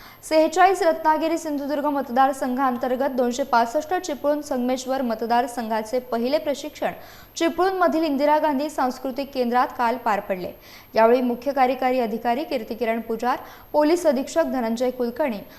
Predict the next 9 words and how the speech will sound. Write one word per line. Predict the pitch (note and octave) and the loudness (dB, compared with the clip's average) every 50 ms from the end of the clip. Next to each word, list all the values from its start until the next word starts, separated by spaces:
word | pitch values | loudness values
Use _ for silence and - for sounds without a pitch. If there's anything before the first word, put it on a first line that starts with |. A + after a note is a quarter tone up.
| - - - | -20 -10 -6
उपजिल्हा | - C#4+ A#3+ E4+ F4 D4 F4 E4+ E4+ E4+ F4+ | -4 0 4 4 4 4 4 4 4 4 2
निवडणूक | F4 E4+ D4 D4 C#4+ C4+ C#4+ C#4 D4 | 2 2 2 2 2 2 0 0 0
अधिकारी | B3+ A#3+ B3 C4+ C4 B3 B3+ C4+ | -2 -2 -2 0 0 0 0 -2
राहुल | C#4 C4 A3 G#3+ A3 A3+ | -2 -2 -2 -2 -2 -2
गायकवाड, | A3 G#3+ G#3 G3+ G3+ G3+ G#3+ A3+ B3 D4 | -2 0 0 0 -2 -2 -2 -2 -2 -2
प्रांत | - - A3+ G#3 G#3 G#3+ | -2 -2 -2 0 0 -2
अधिकारी | A3 G3+ A3 G#3+ G#3+ G#3 G3+ A3+ | -4 -4 -4 -4 -4 -4 -4 -4
आकाश | G#3+ F#3+ - G3 G3+ G#3+ - - | -4 -4 -4 -4 -6 -6 -6 -6
लिगाडे, | G#3+ G#3 A#3+ C#4+ D4 A3+ F#3 F3 | -6 -4 -4 -4 -4 -4 -6 -8